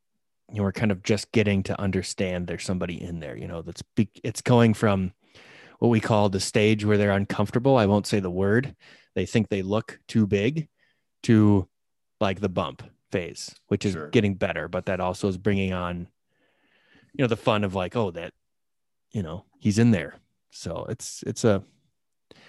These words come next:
Speaker 1: pretty wild time.
Speaker 2: Yep,
Speaker 1: And
Speaker 2: it
Speaker 1: we're
Speaker 2: is.
Speaker 1: excited.
Speaker 2: And the boy train is on the tracks, and it, the, there, there's another gentleman who just got on, so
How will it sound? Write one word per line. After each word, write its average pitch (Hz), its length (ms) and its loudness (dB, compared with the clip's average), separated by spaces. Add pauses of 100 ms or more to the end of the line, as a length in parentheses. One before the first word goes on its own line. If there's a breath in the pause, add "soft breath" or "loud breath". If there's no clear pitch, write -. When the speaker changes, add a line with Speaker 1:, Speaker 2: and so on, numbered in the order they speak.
(200 soft breath)
Speaker 1:
pretty 165 160 8
wild 107 320 6
time. 92 320 -2 (1900 soft breath)
Speaker 2:
Yep, 101 300 -12
Speaker 1:
And 98 160 0
Speaker 2:
it 95 60 4
Speaker 1:
we're 95 80 4
Speaker 2:
is. 92 120 -2
Speaker 1:
excited. 85 400 -6 (360)
Speaker 2:
And 82 120 -16
the 78 60 -14
boy 85 240 -8
train 87 340 -10
is 78 140 -12
on 82 140 -10
the 87 60 -12
tracks, 78 600 -8 (180)
and 85 120 -18
it, 69 80 -18 (300)
the, 67 440 -14 (300)
there, 71 280 -16 (200)
there's 73 300 -18
another 82 440 -10 (200)
gentleman 85 460 -6
who 76 140 -16
just 80 240 -18
got 80 220 -4
on, 78 380 -8
so 69 400 -14